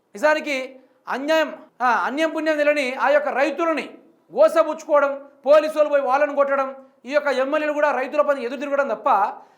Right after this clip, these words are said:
మీరు ఏమైనా తెలంగాణ రాష్ట్రంలో ఇరవై నెలల నుంచి ఏం చేసింది ఉంది మీరు?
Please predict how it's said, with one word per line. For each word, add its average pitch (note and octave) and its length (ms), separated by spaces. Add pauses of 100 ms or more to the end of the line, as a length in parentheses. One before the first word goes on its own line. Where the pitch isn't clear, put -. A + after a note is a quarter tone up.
(140)
మీరు D4 240
ఏమైనా D4 480 (300)
తెలంగాణ D4 280
రాష్ట్రంలో C#4+ 400
ఇరవై C#4 260
నెలల C#4 180
నుంచి C#4 440 (200)
ఏం D4+ 260
చేసింది D4 300
ఉంది C4+ 120
మీరు? C4 260